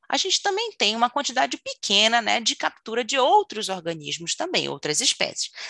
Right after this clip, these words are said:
Nenhuma pesca, gente, é cem por cento seletiva. Então, a gente tem o quê? Uma variabilidade disso.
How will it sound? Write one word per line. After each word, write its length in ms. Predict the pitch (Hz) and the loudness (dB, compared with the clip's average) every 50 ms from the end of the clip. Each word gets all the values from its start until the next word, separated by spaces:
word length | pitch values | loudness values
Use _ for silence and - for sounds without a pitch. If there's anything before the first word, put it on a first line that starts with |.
| - - | -8 -2
Nenhuma 340 | 240 359 494 523 440 - - | 2 2 2 2 2 -2 -2
pesca, 460 | - - 202 214 247 240 - - 185 | 0 2 2 4 4 4 2 0 -2
gente, 220 | 175 185 180 - | -4 -4 -4 -4
é 40 | 202 | 0
cem 320 | - - - - 269 311 | 4 4 6 4 4 2
por 220 | 285 - - 196 - | -2 -6 -8 -6 -4
cento 280 | - - 208 214 - | -4 -4 -4 -6 -8
seletiva. 680 | - - 208 208 226 254 - - - 214 214 190 160 156 - 170 | -8 -6 -4 -4 -4 0 0 2 2 2 0 -2 -4 -8 -10 -10
Então, 240 | 160 - 214 208 | -6 0 2 2
a 60 | 214 214 | 4 4
gente 260 | 202 226 220 220 233 | 2 0 -2 -4 -4
tem 180 | - - 226 | -2 -2 -2
o 80 | 240 247 | -2 -2
quê? 260 | - - - 156 151 - | -6 -6 -4 -4 -4 -4
Uma 220 | 185 202 226 240 | -2 0 0 0
variabilidade 1000 | 226 196 214 262 320 392 415 427 392 339 294 285 294 220 208 226 233 240 247 320 | 2 4 4 4 4 6 4 2 0 0 -2 -8 -6 -2 0 2 2 2 0 -2
disso. 440 | 359 - - 214 202 202 - - - | -6 -2 0 0 0 0 0 -2 -6